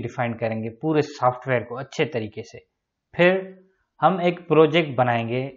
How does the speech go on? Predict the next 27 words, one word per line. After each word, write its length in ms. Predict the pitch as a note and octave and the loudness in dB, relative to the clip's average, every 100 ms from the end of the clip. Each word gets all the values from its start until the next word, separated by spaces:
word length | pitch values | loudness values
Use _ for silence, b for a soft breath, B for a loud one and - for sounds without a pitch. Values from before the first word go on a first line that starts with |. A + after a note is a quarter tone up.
| _ _ | _ _
उस 200 | C3+ - | -14 -4
सॉफ्टवेयर 480 | - B2+ - D3+ C#3 | 0 0 2 2 2
के 80 | B2 | 0
अंदर, 340 | A2 A2 G#2 - _ _ _ _ _ _ _ _ _ _ - | -6 -6 -10 -12 _ _ _ _ _ _ _ _ _ _ -10
एक 160 | B2 - - | -8 -6 2
टास्क, 420 | C3 C#3+ - - D#3 D#3+ - | 4 2 -2 -2 0 -2 -6
मेजर 260 | B2+ C3+ C#3+ | -4 0 0
टास्क 480 | C#3 C3+ C#3 - D#3 D#3+ D#3+ _ _ | 4 2 2 -6 -8 -8 -10 _ _
प्रोजेक्ट 420 | B2+ C3+ C#3 C#3 - | -2 0 0 -2 -6
की 60 | |
कवर 280 | A#2+ C3 C3 | -4 0 0
करेंगे, 400 | B2+ A#2+ A#2+ C3 D3+ - _ _ _ _ | -2 -2 -2 -4 -8 -14 _ _ _ _
जिससे 400 | B2+ E3 - F#3+ F#3+ D#3+ | -6 -6 0 2 2 2
आपका 320 | C#3+ - F#3+ | 2 2 -2
सारे 560 | F#3+ - E3 F3 G3+ G3+ | -2 -8 0 2 2 -2
का 160 | G3 | -2
सारा 540 | D#3 - D3 D3 D#3+ C3 A#2 | -2 -4 4 6 6 4 0
जितना 320 | C3 E3+ E3+ | -6 -4 -4
भी 80 | D#3 | -4
कॉन्सेप्ट 520 | C3 B2+ - D#3 C#3 | -4 -6 -4 -8 -6
होगा 180 | A#2 C3+ | -8 -8
वो 240 | C#3 C#3 - | -8 -10 -4
completely 720 | C#3 C#3 - C#3+ F3 E3 D3 C#3 | -6 -6 -8 -4 -4 -4 -6 -6
क्लियर 280 | B2+ A#2+ A2+ | -6 -4 -4
हो 100 | G#2+ | -8
जाएगा। 320 | G2+ G2+ F#2 F#2 _ _ _ _ _ _ _ _ _ _ _ _ _ _ _ - | -12 -14 -18 -20 _ _ _ _ _ _ _ _ _ _ _ _ _ _ _ 2
Our 260 | D3+ F3 | 6 8